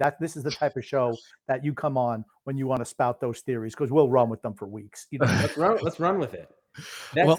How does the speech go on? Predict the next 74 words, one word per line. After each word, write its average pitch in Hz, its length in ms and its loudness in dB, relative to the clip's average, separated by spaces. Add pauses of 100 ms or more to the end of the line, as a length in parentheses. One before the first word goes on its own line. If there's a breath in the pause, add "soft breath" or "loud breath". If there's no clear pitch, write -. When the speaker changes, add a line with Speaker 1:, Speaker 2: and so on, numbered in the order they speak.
Speaker 2:
I 143 120 0
mean, 156 180 -2
I, 165 180 4
I've 151 180 -2
got 156 120 -2
the - 80 -14
whole 160 180 -4
board. 139 300 -2
I've 135 140 -8
connected 135 360 -6
all 127 140 0
the 120 80 -8
dots, 117 300 -2
and 117 80 -6
it - 20 -4
all 156 160 2
traces 131 400 -6
back 101 240 -6
to - 80 -18
Leo 95 220 -8
Komarov. 90 240 -10
Speaker 1:
You 170 40 0
got, 160 160 2
you 160 60 2
got, 160 160 4
like, 156 140 6
the 156 100 6
little 143 240 8
line, 143 400 6
you 156 100 -2
know, 147 120 0
the 135 80 2
Speaker 2:
I 131 40 6
got 139 60 4
Speaker 1:
little, 131 180 2
Speaker 2:
the 139 60 6
Speaker 1:
little 143 260 8
Speaker 2:
lines, 143 140 8
Speaker 1:
yarn. 151 140 6
Speaker 2:
I've 151 80 -2
got, 131 180 -4
I've 131 80 -6
got 147 140 -2
the 120 80 -8
faces 139 480 -6
on 127 200 -4
it. 131 160 -6 (300 soft breath)
I 240 60 -4
mean, 254 180 0
they, 214 260 -4
they 226 120 -2
had 208 320 -2 (360 soft breath)
three 226 220 -6
contract 175 640 -6
terminations 110 580 -4
in 113 40 -10
the 110 80 -10
first 143 320 -8
six - 220 -10
weeks. - 240 -16 (160)
That's 214 100 -6
just - 160 -6
bizarre. 117 540 -4
That 113 100 -6
doesn't, 160 300 0
that 151 100 -8
doesn't 170 280 -2
typically - 340 -6
happen 113 320 -6
in 101 60 -2
the 95 120 -4
N 90 80 -6
H 82 220 -12
L, - 240 -18